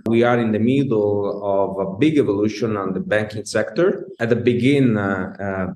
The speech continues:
blockchain was just something decentralized. Today, more than ever, with the volume that is generating, the interest is generating, and regulation that is, uh,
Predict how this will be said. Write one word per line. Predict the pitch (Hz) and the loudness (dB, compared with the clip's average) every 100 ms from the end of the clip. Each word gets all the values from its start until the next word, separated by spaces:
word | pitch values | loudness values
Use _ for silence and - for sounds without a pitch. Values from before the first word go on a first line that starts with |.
| 92 | 0
blockchain | 123 123 - 135 127 | 0 0 0 2 2
was | 107 92 | 2 0
just | 101 113 - - | 0 -2 -2 -2
something | 131 131 110 | 0 0 -2
decentralized. | 101 107 107 110 107 113 143 147 - - | -2 0 -2 -2 0 2 0 -2 -8 -6
Today, | 123 123 131 | 0 2 4
more | 107 101 | 2 0
than | 101 104 | -2 0
ever, | 120 117 101 95 95 _ _ - | 0 2 0 -2 -6 _ _ -4
with | 104 98 | -2 -2
the | 95 | -2
volume | 113 127 139 127 | 2 4 4 4
that | 117 117 | 2 -2
is | 110 | -6
generating, | 117 113 107 120 123 107 | -2 2 4 4 2 0
the | 98 | -4
interest | 98 101 113 123 123 | -4 0 0 0 -4
is | 110 | -6
generating, | 101 113 110 107 113 113 104 95 95 | -4 -2 2 2 2 0 -2 -6 -6
and | 104 104 | -2 0
regulation | 104 101 107 160 160 101 92 | 0 0 2 2 0 -4 -4
that | 92 | -6
is, | 95 | -6
uh, | 101 | -2